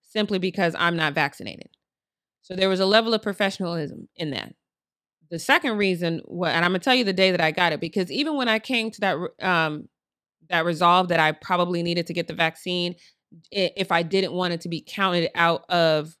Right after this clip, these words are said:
these locker room pressers and being able to get into certain games and SoFi and, and, um, the Staples Centers and thing, things of that nature, if I didn't, if I didn't wanna do that, I was out one day, I was covering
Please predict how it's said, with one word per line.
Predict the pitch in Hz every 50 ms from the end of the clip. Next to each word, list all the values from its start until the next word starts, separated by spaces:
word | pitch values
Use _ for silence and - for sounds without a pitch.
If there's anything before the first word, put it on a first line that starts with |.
| _ _ _ _ _ _ _ _
these | 170 190 185 175 165 160
locker | 165 170 170 165 165 - - 165
room | 170 165 165 165
pressers | 165 - 196 180 180 185 175 170 165 160
and | 165 156 156 156 120 170 170 170
being | 165 196 175 170 170
able | 170 170 165
to | 160 165
get | 165 170 165 160
into | 165 165 165 170
certain | 160 - 170 156 95 165
games | 156 170 170 170 165 165 165 160 165 -
and | 165 156
SoFi | - - 175 170 165 - 180
and, | 165 165 165 165 165 156 160 160 -
and, | - 170 165 160 160 - - -
um, | - 170 160 156 151 147 147 120 98 - - - -
the | 185
Staples | 175 - 202 190 - 175 170
Centers | - 190 175 170 160 170
and | 165 156
thing, | 185 170 165 160 147 - _ _ _
things | 196 190 170
of | 165
that | 165 180 170 180
nature, | 180 180 - 190 185 180 180
if | - - - - _ _
I | 165 170
didn't, | 170 185 196 208 190 151 - _ _ _ _ _ _ _ _ _ _ _ _ _ _
if | 175 -
I | 185 170 165 165 165 156 - _
didn't | 247 269 277 269 233 233
wanna | 233 226 220 202
do | 180 175 190 180
that, | 170 165 156 151 139 - - _ _ _ _ _ _
I | 160
was | 160 156 143
out | 185 208 196
one | 196 202 196
day, | 190 180 175
I | 175 175
was | 165 165 -
covering | - - 202 190 180 185 185 180 170 170 175 170